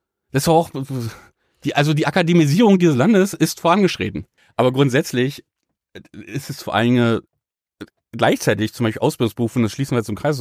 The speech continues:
was ich mich entschieden habe, leiden so sehr darunter, dass die Leute da nicht hingehen. Da werden Betriebe aufgegeben, weil es keine Lehrlinge da mehr hingehen und Auszubildende hingehen, weil alle studieren wollen und alle, ganz, ganz wichtig, ich will es überhaupt nicht, bitte nicht ketzerisch, so, sondern einfach jetzt studieren wollen, weil das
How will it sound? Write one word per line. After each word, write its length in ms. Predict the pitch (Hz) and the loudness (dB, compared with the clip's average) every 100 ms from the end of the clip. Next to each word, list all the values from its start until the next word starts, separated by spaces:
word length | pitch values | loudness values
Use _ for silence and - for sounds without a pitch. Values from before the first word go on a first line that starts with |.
| 98 | -6
was 200 | 107 104 | -8 -6
ich 120 | 131 | -4
mich 100 | 151 | -4
entschieden 340 | 104 92 101 101 | -4 -6 -8 -6
habe, 280 | 123 123 - | -6 -6 -4
leiden 520 | 107 110 127 139 120 | 0 0 2 0 0
so 260 | 113 151 | 0 -2
sehr 220 | 156 123 131 | 0 0 0
darunter, 320 | 120 123 131 | 0 0 -2
dass 80 | 113 | -2
die 60 | |
Leute 200 | 117 107 | -2 -2
da 100 | 101 | -4
nicht 120 | 101 | -4
hingehen. 320 | 98 175 90 95 _ _ _ | -2 -2 -4 -8 _ _ _
Da 180 | - 113 | -8 -6
werden 240 | 107 123 139 | 0 0 2
Betriebe 400 | 131 - 190 180 | -2 -4 -2 0
aufgegeben, 360 | 139 139 147 | -2 -2 0
weil 80 | 151 | 0
es 60 | 127 | 0
keine 200 | 131 123 | -2 -2
Lehrlinge 460 | 117 185 139 120 | 0 0 0 0
da 140 | 90 104 | 0 0
mehr 120 | 104 | 0
hingehen 380 | 101 90 95 - | 0 -2 -4 -4
und 160 | 110 - _ | -6 -6 _
Auszubildende 540 | 139 165 131 110 101 | -4 -2 -2 0 0
hingehen, 240 | 95 107 123 | 0 0 -2
weil 100 | 147 | -2
alle 200 | 165 240 | -2 -2
studieren 400 | 180 151 214 147 | -4 0 0 2
wollen 160 | 110 | 2
und 160 | 139 - | 2 0
alle, 120 | 147 | -4
ganz, 220 | 156 180 | -4 -8
ganz 180 | - 143 | -6 -8
wichtig, 340 | 143 - 147 - - - _ _ _ | -8 -6 -8 -8 -20 -20 _ _ _
ich 100 | - | -6
will 60 | 107 | -4
es 60 | |
überhaupt 240 | 110 90 104 | -2 -4 -4
nicht, 220 | - _ | -8 _
bitte 240 | 120 98 | -2 -2
nicht 160 | 98 - | -4 -6
ketzerisch, 500 | 170 - 101 95 - | -8 -6 -4 -6 -6
so, 220 | 107 113 | -4 -2
sondern 300 | 113 120 131 | 2 2 2
einfach 320 | 117 127 151 - | 0 -2 -6 -4
jetzt 240 | 143 - | -8 -8
studieren 300 | - 131 170 | -8 0 2
wollen, 120 | 175 | 4
weil 100 | 143 | 2
das 420 | 101 104 131 - | 2 0 -2 -6